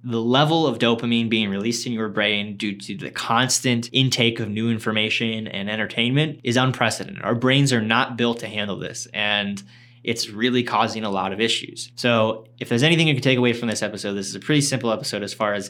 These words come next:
if there's anything in your life that people maybe are suggesting that might be an issue, or I've suggested on here that might be an issue, like drinking, period, at all, is something that I talk about that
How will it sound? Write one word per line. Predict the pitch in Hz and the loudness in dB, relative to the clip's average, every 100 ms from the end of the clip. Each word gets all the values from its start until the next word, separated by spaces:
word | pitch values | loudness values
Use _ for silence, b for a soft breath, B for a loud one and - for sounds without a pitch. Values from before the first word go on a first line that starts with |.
| - | 0
if | 139 139 | 0 4
there's | 135 120 - | 2 2 0
anything | 156 190 190 135 131 | 2 2 2 2 2
in | 123 | 0
your | 113 | 2
life | 101 113 - | 2 2 -2
that | 110 | -8
people | 123 117 113 110 110 | -6 -4 -4 -4 -4
maybe | 104 104 113 110 107 95 - - - | -6 -6 -6 -6 -8 -8 -12 -12 -2
are | 110 104 104 | 0 0 -2
suggesting | 120 - 123 123 135 120 | -4 0 0 2 -2 -2
that | 98 | -2
might | 113 113 | -2 0
be | 110 | -2
an | 113 | -2
issue, | 113 123 117 120 | -2 -2 -2 -2
or | 104 | 0
I've | 107 117 | 0 2
suggested | 131 113 120 117 117 | -2 0 0 0 -2
on | 113 110 | 0 -2
here | 120 139 | 2 4
that | 135 | 4
might | 131 123 | 0 0
be | 127 | -2
an | |
issue, | 120 117 123 117 | -2 -2 -2 -2
like | 104 98 | -2 -2
drinking, | 117 139 139 131 131 | 2 2 2 0 0
period, | - - 135 151 160 170 - | -6 0 2 2 0 -8 -6
at | 113 110 - | -2 -2 -2
all, | 117 127 190 - | -4 -4 -8 -10
is | - 117 | -8 -4
something | 123 120 | -4 0
that | 117 | 0
I | |
talk | 113 120 120 | 2 0 0
about | 123 127 - - - | 0 0 -4 -12 -4
that | 107 - | -4 -4